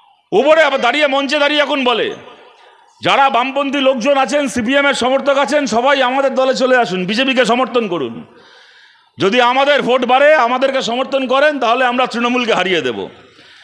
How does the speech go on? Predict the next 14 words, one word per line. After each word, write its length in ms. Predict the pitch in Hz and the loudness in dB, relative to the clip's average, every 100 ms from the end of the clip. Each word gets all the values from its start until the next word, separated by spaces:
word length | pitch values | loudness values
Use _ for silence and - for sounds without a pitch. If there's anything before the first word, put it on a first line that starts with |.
| - - - | -20 -14 -6
আর 80 | |
সে 180 | - 190 | -4 0
এমন 340 | 220 240 320 302 | 0 2 2 0
ফুটো 200 | 254 311 | -2 -2
চৌবাচ্চা, 720 | 302 277 233 - 139 120 - - - - _ _ | 0 0 -2 -2 -4 -4 -6 -16 -20 -20 _ _
ওপর 260 | 165 208 294 | -2 0 0
থেকে 280 | 208 294 302 | 0 0 0
কি 220 | - 285 | -2 0
ওর 120 | 311 | 2
দলের 240 | 285 294 277 | 2 2 2
লোক 200 | 262 262 | 0 0
ঢুকবে? 540 | 262 233 214 214 247 - - | -4 -2 0 0 -2 -6 -10
ওর 60 | 180 | -8
চৌবাচ্চার 520 | - 233 262 269 285 | 0 2 2 0 0